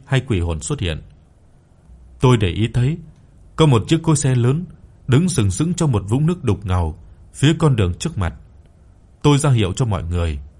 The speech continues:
tất cả đều tập trung sự chú ý vào chiếc cối xe này. Tôi bước tới đi vòng quanh nó để xem xét. Trông nó giống như một chiếc cối xay rất phổ biến ở nông thôn. Nhưng nơi này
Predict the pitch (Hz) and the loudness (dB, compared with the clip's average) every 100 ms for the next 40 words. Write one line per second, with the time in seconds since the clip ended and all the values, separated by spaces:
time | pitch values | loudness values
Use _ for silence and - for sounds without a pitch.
0 | - - _ - 196 - 98 82 73 - | -20 -20 _ -6 -4 0 0 0 -4 -14
1 | - - 113 110 107 107 - 160 135 - | -18 -2 2 4 4 2 -2 0 0 -2
2 | 98 127 156 156 82 87 143 139 135 - | -4 -2 -2 -2 -4 -4 -6 -4 -4 -2
3 | 117 87 76 67 - - - - - - | -4 -2 -4 -8 -14 -20 -20 -20 -20 -20
4 | - - - - - - 135 127 139 156 | -20 -20 -20 -20 -8 2 4 4 2 0
5 | 143 160 151 139 98 95 135 123 131 131 | 2 2 2 0 -2 -2 -2 -2 -2 -2
6 | 85 - 117 113 165 165 - - - _ | -4 -4 -6 -4 -6 -8 -18 -20 -20 _
7 | _ _ - - 147 139 151 160 175 151 | _ _ -10 0 2 4 2 2 2 2
8 | 98 92 143 151 151 143 131 123 - _ | 0 -2 -4 -2 -2 0 0 -2 -6 _
9 | - 175 170 92 82 117 147 87 113 107 | -6 -6 -2 -4 0 -2 0 -4 -4 -2
10 | 113 110 104 - - _ _ _ - _ | -2 -2 -4 -10 -20 _ _ _ -20 _
11 | _ _ _ - 127 120 123 143 110 95 | _ _ _ -2 0 2 4 4 4 2
12 | 87 85 | 0 -4